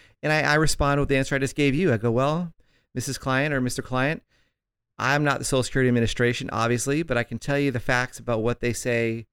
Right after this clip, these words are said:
is funded." And you are funded until the year twenty thirty-three if they don't make any changes, right? So for folks that are younger, meaning under fifty like myself, that could be a different story. And I don't know what's gonna be there for us when I hit the age of sixty-seven or sixty-eight.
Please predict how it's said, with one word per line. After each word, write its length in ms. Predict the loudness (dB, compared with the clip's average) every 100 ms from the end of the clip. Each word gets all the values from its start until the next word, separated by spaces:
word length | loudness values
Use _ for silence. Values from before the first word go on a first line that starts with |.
| _ _ _ _
is 160 | -8
funded." 380 | -2 0 0 0
And 160 | 2 4
you 120 | 4
are 140 | 2
funded 440 | 0 0 0 0 -2
until 240 | -2 -2
the 80 | 0
year 160 | -2 -2
twenty 300 | -2 0 -2
thirty-three 600 | -2 -2 0 0 0 0
if 240 | -2 0
they 100 | 0
don't 180 | 0 2
make 180 | -2 -2
any 160 | -4
changes, 540 | -2 -4 -4 -6 -16 -20 _ -20 _
right? 320 | -2 0 0 -4 _ _ _
So 440 | 0 4 4 2 -4 _ _ _ _ _
for 120 | -4
folks 260 | 0 0 2
that 120 | 2
are 40 | 4
younger, 560 | 4 2 0 -2 -6 _
meaning 260 | 0 0 -2
under 220 | -2 0 0
fifty 380 | 0 -2 0
like 160 | -2 0
myself, 500 | -2 0 -2 -2 -6 _ -20 -20 _ -4
that 200 | -2 0
could 140 | 0 2
be 80 |
a 20 | 2
different 220 | 2 -2
story. 440 | 0 0 0 -4 -8
And 160 | -4 0
I 100 | 2
don't 100 | 2
know 80 | 4
what's 160 | 2
gonna 220 | 2 0
be 120 | 2 2
there 220 | 4 2
for 240 | 2 2
us 180 | 2 2
when 120 | 0
I 80 | 2
hit 200 | 2 0
the 80 | 2
age 200 | 2 2
of 240 | 0 0
sixty-seven 720 | -2 -4 -4 -6 -2 0 0
or 80 | -2
sixty-eight. 640 | -4 -6 -2 2 2 2